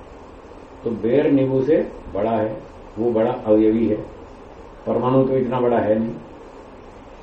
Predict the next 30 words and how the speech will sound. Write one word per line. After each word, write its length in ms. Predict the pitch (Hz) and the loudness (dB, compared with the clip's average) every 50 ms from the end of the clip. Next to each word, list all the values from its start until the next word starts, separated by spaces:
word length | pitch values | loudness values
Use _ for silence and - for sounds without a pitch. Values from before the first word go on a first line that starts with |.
| - - - - | -20 -20 -8 -2
फिर 200 | 127 143 143 139 | 0 0 2 2
कहते 240 | 147 143 143 156 | 2 0 2 0
हैं 220 | 160 160 160 160 - - - - - | 0 0 -2 -2 -10 -14 -20 -14 -6
अणियांश्च, 600 | 113 113 113 113 113 113 117 117 113 - - - - - - - - - - - - - - - - - - - - - - - - - - - - - - - - - - - - - 113 | -2 0 0 2 2 2 0 0 -2 -4 -6 -8 -8 -8 -10 -14 -18 -20 -20 -20 -20 -20 -20 -20 -20 -20 -20 -20 -20 -20 -20 -20 -20 -20 -20 -20 -20 -20 -20 -20 -20 -20 -20 -20 -12 -4 -4
और 100 | 120 120 | -2 2
वो 140 | 135 139 | 2 2
पहाड़ 420 | - - - 98 107 107 120 131 - | 0 0 -6 -6 -4 0 0 0 2
से 160 | - 147 143 | 2 0 0
छोटा 320 | - 113 107 104 104 113 | 0 -2 -2 -2 -2 -4
भी 140 | 117 120 120 | -6 -4 -6
है, 160 | 117 120 117 - - - - - - - - - - - - - - - - | -6 -6 -8 -10 -14 -18 -20 -20 -20 -20 -20 -20 -20 -20 -20 -20 -14 -4 0
या 140 | 107 107 95 - - - - - - - - - - - - 98 | 0 0 0 0 -6 -16 -18 -20 -20 -20 -20 -20 -20 -18 -14 -8
मकान 400 | 95 107 113 120 131 131 131 131 | -6 -6 -4 -4 -4 -2 -2 2
से 160 | 127 135 135 | 4 6 6
वो 120 | 135 131 | 6 6
छोटा 320 | 113 110 110 107 107 107 113 | 4 2 0 0 0 -2 -2
भी 140 | 120 117 | 0 2
है 60 | 117 107 | 2 4
घड़ा, 220 | 104 101 104 107 - - - | 2 2 0 -4 -8 -10 -6
घड़ा 180 | 95 98 104 110 | -4 -2 -2 0
तो 140 | 107 120 120 | 2 2 2
इसी 200 | 120 113 - 120 | 2 2 -2 -2
साइज 280 | 120 120 120 120 113 | 0 0 0 0 -2
का 80 | - 131 | -4 -8
है, 100 | 135 - - - - - - - - - - - - 101 | -8 -10 -14 -18 -20 -20 -20 -20 -20 -20 -20 -18 -10 -10
मकान 300 | 104 101 101 107 110 110 | -8 -4 -2 -2 0 0
तो 60 | 113 | -2
बहुत 260 | 113 104 104 104 104 107 | 0 -2 -2 -2 -2 -2
बड़ा 160 | 110 117 117 | -4 -6 -6
है। 240 | - - - - | -10 -14 -18 -20